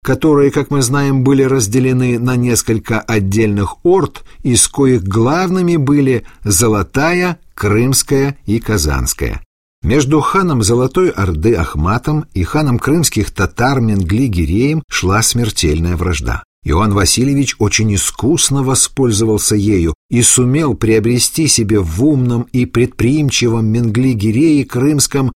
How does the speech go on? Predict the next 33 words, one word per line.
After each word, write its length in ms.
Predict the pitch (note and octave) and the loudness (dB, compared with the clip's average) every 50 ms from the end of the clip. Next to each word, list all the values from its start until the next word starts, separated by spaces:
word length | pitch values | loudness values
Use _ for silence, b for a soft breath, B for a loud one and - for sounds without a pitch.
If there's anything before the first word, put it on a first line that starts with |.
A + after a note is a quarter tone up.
| _ - | _ -6
верного 540 | - C#2+ D#2 G#2 A2+ G#2 F#2 G#2 G#2 G2+ G2+ | -2 0 2 2 2 2 0 0 0 0 0
союзника 720 | - F#2 G2 A2+ C#3+ C#3 G2 G#2 G2 F2+ - - E2+ E2 | 0 0 0 2 2 0 0 0 -2 -2 -2 -2 -2 -2
на 120 | E2 E2 | -2 -2
всю 240 | - - - F2+ E2+ | -2 -2 -2 -2 -2
свою 300 | - - D#2+ F2 F2 E2+ | -2 -2 -2 0 0 0
жизнь, 440 | D#2+ A2 A#2 G#2 E2 C#2 C#2+ C#2 - - _ _ - | 0 0 0 0 -2 -2 -4 -6 -6 -8 _ _ -8
который 420 | - D#2+ C#2+ - C#3 C3+ B2 A#2 | -6 -6 -4 -2 0 0 0 0
помогал 540 | - - G2+ F2 E2+ F2 E2+ F#2 B2+ C#3+ C3 | 0 -2 -2 -2 0 -2 -2 -2 -2 -2 -2
нам 220 | A2+ G#2 F#2 D#2 D#2 | 0 0 0 0 0
не 160 | D#2 E2+ F#2 | -2 -2 -2
только 340 | - - F3+ F#3 - - G#2+ | -2 -2 -2 -2 -2 -2 -2
своими 440 | - - G2+ G#2+ G#2+ G#2 G2+ G2+ | -2 0 0 0 0 0 0 -2
действиями 640 | G2 F#2 G2 A#2 A2 F#2 - - - F2 E2+ E2 E2 E2 | -2 -2 0 0 0 0 -2 -2 -4 -2 -2 -2 -2 -2
против 420 | - F#2+ F#2+ F2 - F2+ E2 - | 0 0 -2 0 -2 -2 -4 -4
Ахмата, 500 | G#2 - - G#2 G2 D2+ C#2+ - B1+ - - _ _ - | -6 -6 -4 -4 -2 -2 -2 -4 -6 -8 -10 _ _ -4
но 160 | G2 G2+ G2 | -2 -2 -2
также 360 | - - D#3+ E3+ C#3+ C3+ E3 | 0 0 0 0 2 2 0
и 200 | G#3 G#3+ - D#3 | 0 0 0 0
своими 460 | - - C#3 C3 C3 C#3 D#3+ F3 E3 D3+ | 2 2 2 2 2 0 0 0 0 0
набегами 640 | C#3+ C3 A#2+ G#2 F#2 A2+ B2 A#2 A#2+ B2 A#2+ A2 | 0 0 0 0 2 2 2 2 2 0 0 0
на 120 | G2+ G2 G#2 | 0 0 0
Литву. 460 | G2+ G2+ G2+ - - C#2 B1+ A#1 - - _ _ _ _ _ - | -2 -2 -4 -4 -4 -4 -4 -4 -6 -10 _ _ _ _ _ -4
Казимир 560 | - F2+ E2+ D2+ D#2 E2 D#2 E2 A#2 E3 F3 | -2 0 0 0 0 0 0 0 0 0 0
пытался 560 | E3+ - F3 - - C3 C#3+ D#3 C#3+ - C3+ B2+ | -2 -2 -2 -2 -2 -2 -2 -2 0 0 0 0
несколько 640 | A#2 A2+ C3+ C#3 - - D3+ C#3 - - C3+ C3+ | 0 0 0 -2 -2 -2 -2 -4 -2 -2 -2 -2
раз, 360 | C#3 C3 A#2 E2+ D2 - - - - | 0 0 0 0 -2 -2 -6 -6 -4
но 220 | G2+ G#2+ B2+ D3 | -2 0 0 2
напрасно 800 | C#3+ C#3 C#3 C3+ - C3+ C3+ C#3+ C#3 C3 A2+ F#2+ - - F#2 F2 | 2 0 0 -2 0 0 0 0 0 0 0 -2 -2 -2 -2 -2
привлечь 600 | - - G2+ A2+ A2 G#2+ A2+ B2 A#2+ A2+ - - A2 | -2 0 0 0 2 2 2 2 2 0 0 -2 -2
на 100 | G#2+ G#2 | -2 -2
свою 360 | - G2 G#2 A2 A2+ G2+ F#2 | -2 -2 0 0 2 0 0
сторону 540 | - - - B2 C3+ C3+ A#2 A2 G#2+ G#2 G2+ | -2 -4 -2 0 0 2 2 0 0 0 0
Менгли-Гирея. 920 | G2+ G#2+ G#2+ G2+ F#2 G2 G2+ G2+ F2 D#2+ F#2 G#2 G2 G2+ F2+ D2 B1+ A#1 | 0 0 -2 -2 -2 -2 -2 -2 -2 0 0 0 0 0 0 0 -2 -4